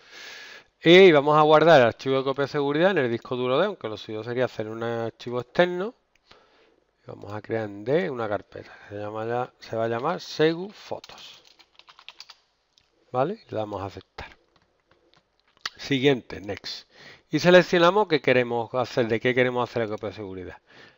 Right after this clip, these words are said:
Aquí tenemos por si queremos hacer copia de seguridad de los correos de la Outlook, de los favoritos de Internet Explorer, de Google Chrome, de mis documentos, de mis fotos, bueno, de lo que yo quiera.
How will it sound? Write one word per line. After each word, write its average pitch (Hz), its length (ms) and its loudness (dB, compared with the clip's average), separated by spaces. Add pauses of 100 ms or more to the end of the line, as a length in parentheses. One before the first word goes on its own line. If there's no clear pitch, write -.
Aquí 123 160 -4
tenemos 127 400 -2
por 120 140 -8
si - 120 -12
queremos 113 360 -6
hacer 117 120 -8
copia 110 180 -8
de 107 60 -8
seguridad 107 400 -6
de 104 60 -2
los 104 160 -8
correos 107 400 -8
de 101 60 -4
la 98 80 -6
Outlook, 180 560 -2
de 147 80 -2
los 117 100 -6
favoritos 107 400 -10
de 101 60 -10
Internet 104 300 -12
Explorer, 113 340 -6
de 110 60 -6
Google 101 380 -10
Chrome, 104 400 -8 (500)
de 123 120 -4
mis 117 160 -8
documentos, 107 640 -8
de 104 80 -8
mis 110 160 -14
fotos, 101 380 -10
bueno, 92 180 -14
de 98 80 -16
lo 104 120 -10
que 139 120 -4
yo 143 180 -2
quiera. - 320 -16